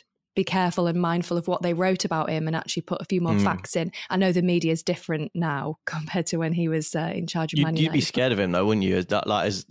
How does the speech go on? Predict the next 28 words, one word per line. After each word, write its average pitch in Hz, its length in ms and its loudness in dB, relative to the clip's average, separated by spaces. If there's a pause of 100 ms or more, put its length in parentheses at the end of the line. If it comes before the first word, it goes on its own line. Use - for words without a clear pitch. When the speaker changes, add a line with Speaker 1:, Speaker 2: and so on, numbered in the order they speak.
(140)
Speaker 2:
as 107 160 -2
me 127 200 4
as 104 120 0
a 104 60 -2
journalist, 104 360 0
I've, 98 280 -4 (260)
I've 101 180 -4
interviewed, 98 460 -2
like, 92 140 -2
managers 98 320 -2
and 95 120 -4
players 92 240 -4
before, 95 400 -4
and 85 120 -4
I 98 100 0
just, 104 340 -8 (520)
with 117 100 -4
Fergie, 120 460 0
like, 95 180 0
you 107 80 -4
just 101 220 -8
don't 120 220 0
wanna 107 180 0
get 110 80 -2
on 92 120 -2
his 98 120 -4
wrong 98 200 -4
side. 98 300 -2